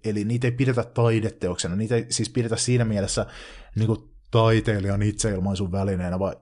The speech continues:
ikonin tekeminen on rukousta, se on hengellinen prosessi,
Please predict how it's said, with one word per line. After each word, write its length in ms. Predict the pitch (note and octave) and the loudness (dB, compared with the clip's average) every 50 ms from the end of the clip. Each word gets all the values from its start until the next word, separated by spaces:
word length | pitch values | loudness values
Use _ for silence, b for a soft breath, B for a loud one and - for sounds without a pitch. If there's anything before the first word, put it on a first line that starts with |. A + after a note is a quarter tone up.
| _ _ - | _ _ -8
ikonin 380 | B2+ B2 - - D3 C3+ A#2+ A#2+ | -6 -4 0 2 2 2 2 2
tekeminen 400 | C3 B2+ A#2+ A#2+ A#2 G#2+ G#2 G#2 | 0 2 2 2 2 2 2 0
on 60 | G2+ | 2
rukousta, 720 | G2 G#2 G2 - - G#2+ F#2 F#2+ - - - - A2 A#2+ - | 2 2 0 0 0 0 0 0 -2 -4 -4 -4 -4 -6 -4
se 100 | - - | -4 -2
on 120 | G2 F#2 G2 | -2 -2 0
hengellinen 500 | A2+ A2 G#2 G#2 G2 F#2+ F#2 F2+ F#2 - | -2 -2 0 -2 -2 -2 -2 -4 -4 -4
prosessi, 640 | - - G2+ G2 G2+ G2+ F#2 - - - A2+ A#2 | -4 -4 -4 -2 -4 -4 -2 -2 -2 -2 -4 -4